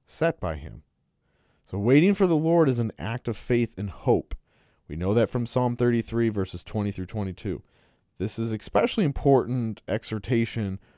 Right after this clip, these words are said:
for people in modern times, as I've just mentioned, when the desire for the immediate satisfaction breeds impatience and irritability. Uh, Clement writes this. He says, "Compare yourselves to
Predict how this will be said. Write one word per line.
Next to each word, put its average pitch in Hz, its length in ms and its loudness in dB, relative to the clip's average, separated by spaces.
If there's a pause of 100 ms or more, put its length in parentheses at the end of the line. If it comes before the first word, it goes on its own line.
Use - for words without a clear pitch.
(160)
for - 160 -8
people 143 400 -2
in 143 80 0
modern 104 320 0
times, 104 380 0
as 92 120 -6
I've 90 200 -4
just - 180 -10
mentioned, 113 380 -2
when 135 220 0
the 113 100 2
desire 123 520 2
for 127 200 -2
the 110 100 2
immediate 131 340 4
satisfaction 117 760 -2
breeds 127 520 0
impatience 123 720 -6
and 101 220 -8
irritability. 92 680 -4 (920)
Uh, 92 280 -2
Clement 160 420 0
writes 120 260 2
this. 117 200 0
He 113 80 -4
says, 110 180 -6
"Compare 175 500 2
yourselves 127 480 0
to 156 440 0